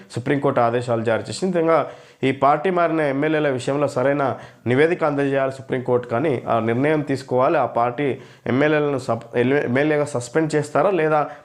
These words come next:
కొనసాగిస్తారా అనేది ఏదైంది తెలియజేయాలి, లేదంటే స్పీకర్కు సంబంధించి, ఆ, కఠిన చర్యలు ఉంటాయని సుప్రీంకోర్టు ఆదేశాలు జారీ చేసినట్టుగా చూడొచ్చు. ఎమ్మెల్యేల విషయంలో బీహార్లో కాంగ్రెస్ ఖాళీ,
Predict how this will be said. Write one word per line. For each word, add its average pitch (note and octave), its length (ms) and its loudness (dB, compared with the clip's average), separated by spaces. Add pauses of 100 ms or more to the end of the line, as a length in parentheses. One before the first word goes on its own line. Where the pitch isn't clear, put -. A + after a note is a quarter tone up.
(100)
కొనసాగిస్తారా D3 680 0
అనేది B2+ 500 0
ఏదైంది D3 520 0 (360)
తెలియజేయాలి, D3+ 880 2
లేదంటే C#3 520 0
స్పీకర్కు D3+ 880 -2 (840)
సంబంధించి, B2+ 680 0 (400)
ఆ, A2 440 2
కఠిన C3+ 240 0
చర్యలు C3 420 0
ఉంటాయని A2+ 360 0
సుప్రీంకోర్టు B2 520 -2
ఆదేశాలు A2 440 0
జారీ G#2+ 240 0
చేసినట్టుగా G#2 420 -4
చూడొచ్చు. A2 280 -2
ఎమ్మెల్యేల A#2 380 0
విషయంలో G2 480 -4 (560)
బీహార్లో G3+ 540 4
కాంగ్రెస్ F#3+ 540 2
ఖాళీ, E3+ 380 2